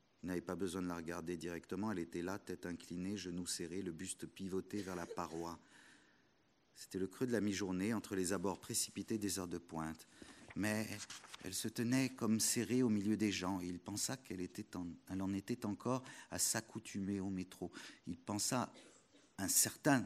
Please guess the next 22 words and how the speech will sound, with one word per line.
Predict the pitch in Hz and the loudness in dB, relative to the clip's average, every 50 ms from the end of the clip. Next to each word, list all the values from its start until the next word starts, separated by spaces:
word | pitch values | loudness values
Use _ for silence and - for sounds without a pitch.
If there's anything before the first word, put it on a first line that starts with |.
| - - | 0 -2
nombre | 76 95 90 80 80 - - - - _ - - | -2 -2 -2 -2 -4 -6 -12 -18 -20 _ -12 -6
de | 90 | -6
choses. | 87 - - 90 76 76 78 - - - - - - - | -4 -4 -2 -4 -4 -4 -4 -6 -8 -12 -18 -12 -6 -4
Il | 101 - | -2 4
pensa | - 120 117 - - 135 113 - - - - - - - - | 4 4 6 8 6 6 6 4 -4 -14 -16 -16 -16 -10 -2
qu'elle | - 117 95 | 0 2 4
était | 104 101 - 123 107 | 4 6 6 4 4
quelqu'un | - - 117 104 98 - - 139 139 143 147 143 135 - - - _ - - _ _ _ _ _ _ _ _ _ _ _ _ _ _ - - | 6 4 2 2 2 2 4 4 6 4 4 2 -4 -12 -18 -20 _ -20 -20 _ _ _ _ _ _ _ _ _ _ _ _ _ _ -14 -6
qui | - 117 120 | 0 2 4
vivait | 113 127 123 131 147 | 6 6 8 10 8
repliée | 139 117 135 - - - 117 117 120 120 | 8 8 6 2 2 2 2 4 4 4
sur | 110 - - 101 85 87 | 4 4 2 0 -2 -2
elle-même, | 90 80 76 73 71 69 71 69 69 - - _ - | -2 -2 -2 -2 -4 -4 -6 -8 -10 -14 -18 _ -6
lointaine, | - 98 110 110 104 110 - 92 78 73 73 | 0 2 2 2 2 0 -4 -6 -4 -4 -4
fuyante, | 78 - - - 107 104 82 78 71 73 78 | -6 -8 -8 -6 -4 -2 -2 -2 -2 -2 -4
ce | - - 87 | -4 -4 -2
genre | 80 98 85 82 | -2 -2 -4 -4
de | 82 87 | -4 -4
choses. | - - - 85 78 73 73 - - - - - - - - - - - - - - - - - | -6 -6 -6 -8 -8 -12 -12 -14 -18 -20 -20 -20 -20 -20 -20 -20 -20 -20 -20 -20 -20 -20 -20 -16
Son | - - - 85 | -12 -8 -6 -4
regard | 85 98 95 104 117 107 | -2 0 2 4 4 2
était | 98 92 - - 98 95 95 90 90 80 | 2 -2 -4 -4 -2 -2 0 -2 -4 -6